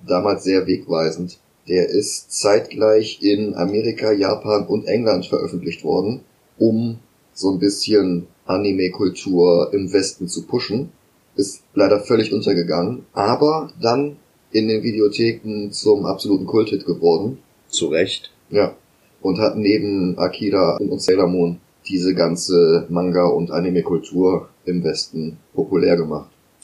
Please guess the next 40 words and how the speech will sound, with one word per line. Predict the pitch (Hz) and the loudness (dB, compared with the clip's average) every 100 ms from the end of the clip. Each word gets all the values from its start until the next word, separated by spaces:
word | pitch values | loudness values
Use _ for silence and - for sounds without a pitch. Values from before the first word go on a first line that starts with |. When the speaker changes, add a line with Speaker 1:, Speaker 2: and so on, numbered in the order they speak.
| - | -4
Speaker 2:
Also | 87 | -2
es | 92 | -2
gab | - 90 - | 0 0 0
schon | - 90 | -2 -2
vorher | - 95 98 98 90 | 0 2 4 4 0
Anime- | 95 95 92 90 | -2 0 0 0
und | 85 | 0
Manga-Kultur, | 95 98 95 101 92 101 98 | 0 0 0 -2 -4 0 0
aber | - 85 87 85 | 0 0 0 2
erst | 82 92 | 2 2
Speaker 1:
Ja, | 92 | 2
Speaker 2:
durch | 85 | 0
Speaker 1:
natürlich. | 80 78 85 | 0 0 0
Speaker 2:
die | |
Sachen | 85 82 80 85 82 _ _ _ _ _ _ _ _ | 0 0 -2 -6 -8 _ _ _ _ _ _ _ _
ist | - - | -8 -2
das | 82 | 0
durch | 95 82 | 0 0
die | 82 | 0
Decke | 76 78 | 0 0
gegangen. | 71 73 76 73 | -4 -2 -2 -2
Speaker 1:
Ja, | 78 71 69 - | -4 -4 -6 -6
also | 87 85 - | -2 -2 -4
gerade | - 87 | 0 2
bei | 90 | 2
uns | 87 | 2
in | 92 | 0
Deutschland, | 85 82 85 71 | 2 2 2 -2
wir | 73 | -2
hatten | 82 - 85 | -2 -2 -2
ja | 76 | -4
früher | - 82 80 | -4 0 2
auch | 73 67 | 2 0
in | 85 | 0
den | 78 78 80 _ _ - | -2 -4 -8 _ _ -6
achtzigern | 85 - - 98 76 80 | -6 -4 -4 0 0 -2
Biene | 82 85 | -2 0
Maya, | 82 80 80 80 76 76 | 0 0 2 2 2 0
Heidi, | 87 82 85 80 78 73 80 | 0 0 0 -2 -4 -4 -6
Speaker 2:
Ja. | - 87 - | -2 -2 -2